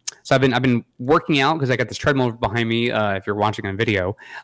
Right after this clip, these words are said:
Uh, but I'm training for a race in Disney, doing a half marathon and a full marathon over the course of two days. So I've been running for that, um, and just kind of eating healthier and try to be, not drink as much and not have as many sweets and whatnot.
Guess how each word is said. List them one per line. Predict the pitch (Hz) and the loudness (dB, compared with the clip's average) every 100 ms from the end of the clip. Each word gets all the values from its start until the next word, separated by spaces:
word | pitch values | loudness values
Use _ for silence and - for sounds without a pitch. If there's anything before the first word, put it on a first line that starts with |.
| - | 0
Uh, | 98 95 | 2 2
but | 95 107 | 0 0
I'm | 110 | 2
training | 143 143 143 | 2 2 0
for | - 127 117 | 2 4 4
a | |
race | 110 117 131 - | 2 2 2 0
in | 117 107 | -6 2
Disney, | 120 131 156 180 | 2 4 0 -2
doing | 113 113 | -2 -2
a | 104 | -4
half | - 117 113 | -4 -6 -2
marathon | 117 110 113 110 | 0 2 2 0
and | 101 | -2
a | 95 | -2
full | 120 113 | 0 2
marathon | 110 113 127 131 | 2 0 2 2
over | 123 104 | 2 0
the | 101 | -2
course | - 113 107 - | -2 0 0 -4
of | _ | _
two | - 107 | -4 0
days. | 101 151 202 - - - - | 2 2 0 -10 -20 -20 -18
So | - | -4
I've | 131 | 0
been | 120 | 2
running | 135 180 | 2 4
for | 185 160 | 4 4
that, | 135 127 127 _ | 4 4 0 _
um, | 120 110 107 101 101 - | -2 0 -2 -6 -10 -8
and | 123 | -8
just | 117 - | -8 -4
kind | 151 147 | 0 2
of | |
eating | 135 135 | 2 0
healthier | 123 120 - 127 120 | -2 -2 0 2 2
and | 113 101 - | 2 -4 -4
try | 120 | -2
to | 113 | 0
be, | 113 | -2
not | 101 95 _ | -4 -8 _
drink | 165 175 | -2 0
as | 151 | 2
much | 147 135 127 | 4 2 2
and | 113 | -4
not | 101 98 | -4 -4
have | 101 | -6
as | 95 | -8
many | 101 95 | -12 -12
sweets | - 175 - | -4 -4 -2
and | 139 127 | -6 -4
whatnot. | 120 117 | -2 -4